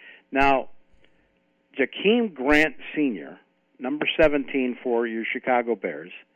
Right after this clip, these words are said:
was at Texas Tech about three years ago. He wasn't gonna get drafted, but he had a pro day.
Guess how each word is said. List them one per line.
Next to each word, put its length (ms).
was 320
at 300
Texas 380
Tech 220
about 240
three 220
years 280
ago. 440
He 160
wasn't 320
gonna 140
get 240
drafted, 480
but 100
he 60
had 180
a 40
pro 340
day. 500